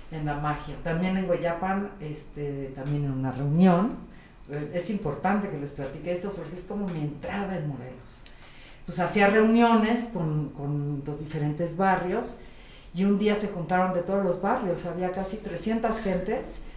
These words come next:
y yo era la única gente de Lina llevando la reunión para organizar,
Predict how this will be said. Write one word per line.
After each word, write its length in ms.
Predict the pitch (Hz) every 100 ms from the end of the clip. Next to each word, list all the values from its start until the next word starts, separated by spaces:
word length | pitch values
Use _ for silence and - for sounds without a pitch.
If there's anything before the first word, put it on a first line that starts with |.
| - -
y 60 | 175
yo 80 | 190
era 80 |
la 140 | 196 196
única 240 | 226 208 -
gente 260 | 190 185 180
de 100 | 170
Lina 280 | 180 196
llevando 440 | 185 175 202 208 214
la 120 | 196
reunión 380 | 175 170 175 180
para 200 | 185 160
organizar, 760 | 151 156 160 - 196 190 196